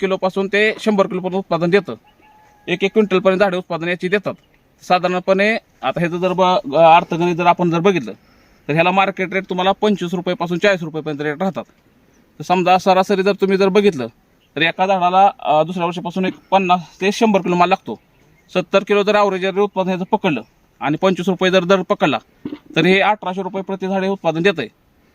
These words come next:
आणि हा जर, जर तुम्हाला तीस रुपयेपर्यंत जरी मिळाला तर हे एक झाड प्रति झाड तुम्हाला दोन हजार रुपयांनी उत्पादन देतंय. ह्याचं लागवडीचं अंतर असतं पंधरा बाय दहा किंवा सोळा बाय दहा.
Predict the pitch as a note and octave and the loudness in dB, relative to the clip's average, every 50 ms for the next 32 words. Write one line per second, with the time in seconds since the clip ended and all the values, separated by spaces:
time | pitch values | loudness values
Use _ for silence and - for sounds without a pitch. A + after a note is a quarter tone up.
0 | _ _ _ A#2 B2+ C#3 D3 E3 F3 E3+ G3 F#3+ F#3 G3 G3 F#3 G3 G3 G3 - | _ _ _ -6 -4 -2 -2 -2 -2 -2 -4 -4 -4 -4 -6 -4 -6 -6 -4 -4
1 | G#3 G#3+ G#3 G3 F#3+ G3+ G3+ G3 G3+ F#3+ F#3+ F#3 G3 F#3+ G3+ G#3 G3+ F3+ C#3 A2+ | -4 -4 -4 -4 -4 -4 -4 -2 -2 -2 0 0 0 2 4 4 4 2 2 -2
2 | - _ _ _ _ _ _ _ _ _ _ _ - D3 D#3+ E3+ F3+ F#3+ F#3+ G#3 | -8 _ _ _ _ _ _ _ _ _ _ _ -6 -4 -2 0 2 2 2 0
3 | F#3+ F#3 F3 F#3 F#3 F#3+ - - F#3+ - F#3+ F3+ F#3 F3 F3+ F3+ F3+ F3 E3 F3+ | 0 -2 -2 -2 -2 -2 -4 -6 -8 -6 -4 -2 -2 -2 -4 -4 -6 -2 0 0
4 | F#3+ F#3+ F#3 E3+ F3 E3+ - F3+ F3 F3+ F#3+ - - D#3 D#3 F3 E3 D#3+ D#3 F3 | 0 2 2 0 0 -2 -2 -2 -4 -4 -2 0 0 0 2 0 -2 -2 -2 -4
5 | G3 G#3 _ _ _ _ - - - - _ - E3 D3+ F#3+ F#3 G3+ A3 G#3 F#3 | -4 -6 _ _ _ _ -20 -20 -20 -20 _ -10 -2 0 2 2 2 2 0 -2
6 | G3 G3+ G3 G#3+ G#3+ G#3+ G3+ - G3+ F#3+ G3+ F3 - - G3+ G#3+ A3 G#3+ - - | -4 -4 -2 -2 -2 -2 -2 -2 -2 -2 -4 -4 -4 -4 -2 -2 -2 -2 -6 -10
7 | _ _ _ _ - F3 F#3 F3 E3+ E3+ E3 F3 F3 F3 E3+ F3+ E3 E3+ G3+ - | _ _ _ _ -2 -2 0 0 0 0 0 0 0 0 0 0 0 0 0 -4
8 | _ _ _ _ _ - D#3+ E3 D#3 - G#3 F#3+ F3 D3+ D#3 D#3 D3+ D3+ C3 | _ _ _ _ _ -6 -6 -4 2 4 4 4 6 4 4 2 2 0 -6